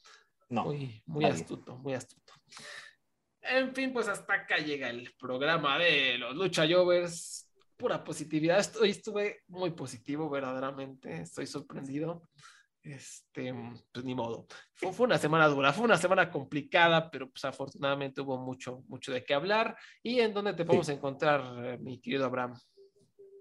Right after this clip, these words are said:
Speaker 1: Me pueden encontrar en Twitter, A D R cero uno dos. También tengo un libro, La Tercera Venida, en Amazon. Eh, pueden conseguirlo en físico y digital. Está en todos los Amazon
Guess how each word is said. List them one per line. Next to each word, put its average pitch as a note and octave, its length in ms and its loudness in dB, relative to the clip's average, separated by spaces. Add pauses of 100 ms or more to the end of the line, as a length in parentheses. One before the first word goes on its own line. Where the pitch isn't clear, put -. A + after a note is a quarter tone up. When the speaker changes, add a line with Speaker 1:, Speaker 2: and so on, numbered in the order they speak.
Speaker 1:
Me A2 100 0
pueden C3+ 160 6
encontrar C#3+ 280 8
en D3 120 0
Twitter, E3+ 420 4
A B2+ 140 8
D C3 220 6
R C#3 160 4
cero C3+ 240 2
uno A#2+ 140 4
dos. G3+ 460 0 (160)
También D3+ 720 4
tengo C3+ 220 4
un C3+ 80 4
libro, E3 240 6
La D#3+ 160 6
Tercera D3 640 4
Venida, D3+ 500 4
en D#3+ 280 -2
Amazon. A2+ 560 2 (840)
Eh, B2+ 100 8
pueden B2 180 4
conseguirlo C3 380 4
en A#2 100 0
físico C3 540 4
y A#2+ 80 4
digital. B2 600 4
Está B2 200 0
en B2 160 -2
todos A#2+ 180 6
los B2 160 2
Amazon B2+ 580 -2